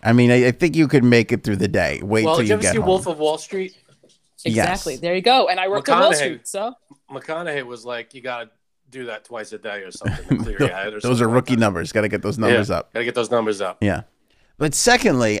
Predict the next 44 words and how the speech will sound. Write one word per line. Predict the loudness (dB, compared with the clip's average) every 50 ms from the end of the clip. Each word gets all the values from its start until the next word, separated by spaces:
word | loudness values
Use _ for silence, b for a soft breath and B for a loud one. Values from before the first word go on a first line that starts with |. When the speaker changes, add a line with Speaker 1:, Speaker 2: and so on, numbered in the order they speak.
| 2
Speaker 1:
I | 2 2
feel | 2 2 2 4 6
like | 6 6 6
it's | 4 2 2 2
even | 0 2 2 4 4 4 4 4 2 2 0 2
worse | 4 6 6 6 6 4 2 0 -2 -6 -8 -10 -14 _ _ _ _ _ _ _ _ _ -2
knowing, | 0 4 4 6 6 6 6 6 6 6 6 4 4 2 2 0 -4 _ _ _
I | 0 2 4
don't | 4 4 4 4
like, | 4 4 4 2 -2 -6 -2 0
I | 2 2 4
don't | 4 4 4
like | 4 4 2 2 0 -6 -14 -14 _
doing | -4 -2 0 2 2 4
number | 4 2 2 2 0 0
two | -4 -2 0 2 4 4 4 2 0 -4 -10 -14 -20 _ _ -4
at | -4 -2 0
offices, | 2 2 2 2 0 -2 -6 -4 -4 -4 -4 -4 -4 -6 -10 -12 -16 -16
knowing | -8 -2 0 2 4 4 4 4 4
Speaker 3:
You | 4
Speaker 1:
other | 4 4 2
Speaker 3:
know | 2
Speaker 1:
people | 2 2 2
Speaker 3:
my | 0 -2 0 0 2
Speaker 1:
know | 4 4 4
Speaker 3:
policy | 4
Speaker 1:
I'm, | 4 2 0
Speaker 3:
on | -4 -8
that. | -12 -14 -14 -14 -16 -12 -8
Speaker 1:
I'm | -6 -6 -4 -4
doing, | -4 -4 -4 -4 -6 -8 -10 -14 -20 -20 -10 -4
yeah. | -2 -2 -2 -2 -4 -8 -6
Speaker 2:
Right. | -2 0 0 0 0
Speaker 3:
Right. | -4 -8 -14 _ _ _ _ _ _ _ _ -2
Speaker 1:
Let | 0 4 4
alone | 6 8 8 8 6 6 4 4
Speaker 3:
So | 4 4 4 4 2 0 -2 -8 -14 -20 -20 -20 -14 -8
Speaker 1:
you're | -4 -2 -2 -2
cranking | -2 -2 0 0 2 2 2 2
one | 2 0 0
a-, | -2 -4 -2 -2
away. | -2 0 2 4 4 4 2 2
That's | 0 -2 -2 -4 -4 -8
crazy. | -14 -8 -4 -2 0 0 -2 -4 -6 -8 -14 -16 -18 -20